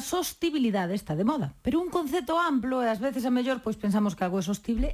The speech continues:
e non é tan sostible. Por exemplo, agora está de moda dicir que a dieta vegana é o máis sustentable. Aquí en Galicia, os que coñecemos a paisaxe, o ambiente, a nosa cultura rural, sabemos que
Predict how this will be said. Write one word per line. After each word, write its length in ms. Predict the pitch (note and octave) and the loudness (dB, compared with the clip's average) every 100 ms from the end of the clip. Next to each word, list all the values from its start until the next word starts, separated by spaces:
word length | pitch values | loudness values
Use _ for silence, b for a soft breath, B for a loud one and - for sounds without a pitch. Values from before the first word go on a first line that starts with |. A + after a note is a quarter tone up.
| - | 2
e 80 | |
non 320 | G3 F#3+ F#3 F3+ | 4 4 2 2
é 40 | |
tan 280 | F3 E3+ D3+ | 0 0 0
sostible. 400 | F3 - C4+ G3+ | 0 0 0 2
Por 80 | G#3+ | 0
exemplo, 320 | - G#3 G#3+ | 0 -2 0
agora 240 | A#3 A#3 | 0 0
está 240 | A3 C4 A#3+ | -2 -2 2
de 80 | |
moda 240 | B3+ A#3+ A3 | 2 2 0
dicir 400 | A3 - E4 C4 B B B - | -2 0 -2 -4 B B B -2
que 80 | F#3+ | 0
a 40 | |
dieta 280 | F3 D#3 E3 | 2 2 0
vegana 480 | G3+ D#4 F4+ E4 - | 2 2 2 -2 0
é 80 | F#3 | 0
o 80 | E3+ | 2
máis 240 | E3 D#3+ | 2 0
sustentable. 720 | - F3+ - F#3 C4 G#3 D#3 C#3+ B B B | -4 -6 -2 0 2 0 -2 -4 B B B
Aquí 240 | D#3 F#3 | -4 0
en 40 | G3 | 2
Galicia, 560 | B3 C#4+ - A#3 A3+ - | 4 2 0 -2 -2 -8
os 80 | E3+ | -4
que 80 | F#3 | -2
coñecemos 560 | F3+ F3 D#3+ G#3 F#3 F3 | 2 2 2 0 2 0
a 80 | |
paisaxe, 560 | - F3 - A3 A3+ - F3+ | -2 -2 0 0 0 -2 -2
o 80 | F3 | 0
ambiente, 720 | F#3 F#3+ A3 G#3 F3+ F#3 D#3 B B B | 2 2 2 0 -2 -4 -6 B B B
a 80 | F3+ | 2
nosa 320 | G3+ G#3+ G#3+ | 4 2 0
cultura 320 | G#3+ A3+ A3 | -2 0 0
rural, 400 | A3 B3 A3+ A3 | 0 0 0 0
sabemos 480 | G#3+ G3+ A3 A3 - | -2 0 2 0 -2
que 320 | - G#3+ - | -2 -2 -2